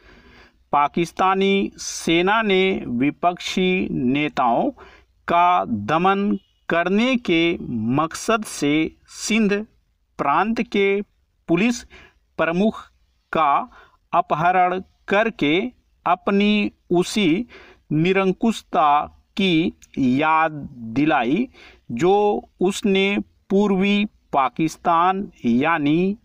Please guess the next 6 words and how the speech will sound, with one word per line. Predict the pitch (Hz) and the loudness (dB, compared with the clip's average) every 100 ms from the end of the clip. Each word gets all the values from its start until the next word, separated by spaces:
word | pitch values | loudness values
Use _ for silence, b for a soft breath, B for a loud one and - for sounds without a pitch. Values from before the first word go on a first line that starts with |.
| _ 135 | _ -2
आज | 135 170 208 - | 0 0 -2 -8
के | - 190 185 196 202 - | -2 0 2 0 -6 -8
बांग्लादेश | 117 110 135 151 170 208 220 151 147 151 156 - - | -6 0 0 2 2 2 2 0 0 0 -4 -16 -4
में | 170 160 139 143 311 B B B - | 0 2 2 0 -4 B B B -6
दिखाई | 127 180 - - 147 147 135 127 131 - - | -2 -2 -2 0 0 2 2 2 0 -6 -10
थी। | - 196 107 | -2 0 0